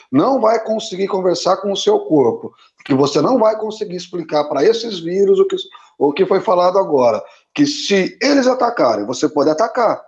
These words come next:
Olha, parte do meu corpo pode ser pa-, pode ser pa-, pode ser, servir de alimento pra você. Agora, se você tentar se reproduzir de forma inadequada, ou o meu sistema imunológico vai eliminar você, tá? Ou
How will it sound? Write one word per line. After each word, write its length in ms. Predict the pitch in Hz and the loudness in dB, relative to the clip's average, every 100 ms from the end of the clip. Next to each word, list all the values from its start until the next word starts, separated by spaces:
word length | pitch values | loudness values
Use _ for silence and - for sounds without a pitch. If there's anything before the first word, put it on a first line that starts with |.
| _ _ _ _ - | _ _ _ _ -2
Olha, 280 | 117 104 98 101 _ - | 0 0 -4 -16 _ -2
parte 380 | 131 127 127 | 2 2 -2
do 100 | 120 | -10
meu 180 | 127 160 | -6 -6
corpo 280 | 175 151 175 | -4 -6 -4
pode 220 | 208 190 | -6 -6
ser 160 | - 226 - | -4 -6 0
pa-, 180 | 185 165 | -2 0
pode 400 | 151 151 180 - | -2 -2 -4 -8
ser 180 | - 202 - | -8 -8 -6
pa-, 120 | 185 | -8
pode 280 | - 139 139 | 0 0 0
ser, 540 | - 175 185 170 - - - | 0 2 4 2 0 -6 -18
servir 340 | - 156 135 151 | -2 0 2 2
de 100 | 180 | 2
alimento 400 | 254 220 185 - | 0 -2 -4 -2
pra 100 | 233 | -4
você. 500 | 269 - 220 147 - - - | -4 0 2 2 -2 -12 -6
Agora, 320 | 135 135 123 | -2 0 0
se 160 | - 147 | -2 0
você 280 | - - | 0 -2
tentar 340 | 180 151 131 127 | -2 0 0 0
se 100 | 127 | -2
reproduzir 560 | 135 135 135 120 113 | -4 0 2 2 0
de 240 | 117 120 - | -6 -8 -10
forma 500 | - 131 120 110 107 - - | -2 0 0 -2 -6 -16 -6
inadequada, 1000 | 202 220 175 131 117 - 180 202 127 110 - _ _ | 0 2 2 0 0 2 2 2 0 -6 -10 _ _
ou 320 | 196 220 277 254 | 2 4 4 2
o 20 | |
meu 160 | 202 | 0
sistema 400 | 185 175 - 160 | -2 -6 -6 -4
imunológico 600 | 160 151 147 135 127 127 | 0 2 2 4 2 0
vai 160 | 143 139 | 0 2
eliminar 500 | 147 233 226 147 127 | 4 4 4 2 0
você, 440 | 156 - 160 214 - _ _ - | -2 0 0 0 -2 _ _ -6
tá? 320 | 120 139 151 - _ _ _ | -2 -2 -2 -10 _ _ _
Ou 520 | 170 156 175 269 - | 2 4 2 0 -8